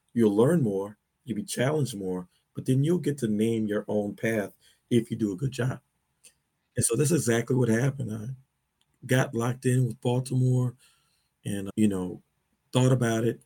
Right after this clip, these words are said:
came here reluctantly, but also came here where almost where they dangled a carrot. You go here for eighteen months, get us in position, you'll be able to go wherever you wanna go. So that eighteenth month, Steve, is now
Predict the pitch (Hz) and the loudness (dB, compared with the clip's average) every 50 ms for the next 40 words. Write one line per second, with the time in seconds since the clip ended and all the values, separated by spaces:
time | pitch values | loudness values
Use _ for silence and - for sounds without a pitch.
0 | _ - - 127 127 127 117 110 120 120 117 117 110 110 107 98 110 120 123 127 | _ -4 -2 0 2 2 2 4 4 4 4 4 4 2 2 2 2 0 0 -2
1 | - 127 127 117 113 110 110 - - - - - _ _ - - 127 139 - - | -4 -4 -2 0 0 -2 -2 -6 -14 -20 -20 -20 _ _ -2 0 2 2 2 2
2 | 226 185 - - 160 139 127 113 120 120 117 113 110 107 110 110 110 110 113 113 | 0 -2 -2 0 0 2 2 2 4 4 4 4 4 2 2 2 2 2 0 0
3 | 110 107 - 113 113 110 104 104 104 98 - - - - - _ _ _ _ _ | 0 -2 2 4 6 8 8 6 4 0 -4 -12 -20 -20 -20 _ _ _ _ _
4 | - 123 123 107 - 131 127 123 113 107 110 - - - 120 113 98 92 - - | 2 2 2 4 6 4 6 6 4 2 2 0 2 2 2 2 2 -2 -4 -8
5 | _ _ _ _ - 131 127 123 151 131 117 127 135 131 131 131 - 127 127 120 | _ _ _ _ -6 -4 0 4 6 6 6 8 6 4 4 2 2 2 2 2
6 | 127 - 135 127 120 117 127 131 123 127 - - - - _ _ _ _ _ _ | 2 2 2 2 2 4 2 2 2 0 -2 -6 -6 -6 _ _ _ _ _ _
7 | - 139 131 131 127 135 131 123 - 113 107 127 135 131 - 143 131 127 120 139 | 2 2 4 4 2 0 -2 -2 -2 -2 0 2 2 2 2 0 0 0 2 4
8 | 143 135 127 127 127 123 120 110 113 104 95 98 104 120 131 120 123 120 117 113 | 2 4 4 2 0 2 0 2 2 2 2 2 2 2 2 2 2 2 2 0
9 | 110 107 101 - - 135 - - _ _ _ _ _ _ _ _ _ _ _ _ | -2 -2 -4 -6 -8 -8 -10 -14 _ _ _ _ _ _ _ _ _ _ _ _
10 | _ _ _ _ _ _ _ - - 139 131 151 156 - - 147 143 143 - - | _ _ _ _ _ _ _ -4 2 4 6 6 6 6 4 2 2 2 0 2
11 | 147 135 113 104 120 131 135 - 131 - - - - - - 110 98 98 98 95 | 2 2 2 2 2 2 2 0 -2 -4 -10 -10 -8 -4 -2 -2 -2 -2 -4 -6
12 | 92 - _ _ _ _ - 98 90 90 107 110 117 113 107 104 98 95 92 90 | -8 -12 _ _ _ _ -6 -6 -4 -2 0 0 2 2 0 -2 -2 -4 -8 -12